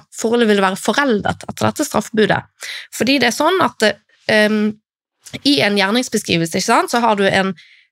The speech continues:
du har en norm som beskriver den forbudte handlingen, og så har du no-, en, en reaksjonsnorm som sier om du kan idømmes bot eller fengsel, og, og opp til hvor lenge den fengselsstraffen da skal eventuelt vare.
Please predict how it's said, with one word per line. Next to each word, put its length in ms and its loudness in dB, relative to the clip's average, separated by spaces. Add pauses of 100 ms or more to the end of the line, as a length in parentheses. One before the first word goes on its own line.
du 80 2
har 220 0
en 260 2
norm 480 2
som 160 -8
beskriver 560 0
den 140 0
forbudte 420 -4
handlingen, 480 0 (520)
og 100 -2
så 200 2
har 220 2
du 400 2
no-, 240 -2 (260)
en, 380 0 (100)
en 140 2
reaksjonsnorm 1080 2
som 180 -4
sier 320 -2
om 120 0
du 100 0
kan 160 -4
idømmes 480 -2
bot 260 -2
eller 140 2
fengsel, 560 0
og, 140 0 (180)
og 220 2
opp 240 -2
til 240 0
hvor 340 0
lenge 400 2 (100)
den 200 0
fengselsstraffen 760 -4
da 120 2
skal 340 0 (400)
eventuelt 500 0
vare. 440 2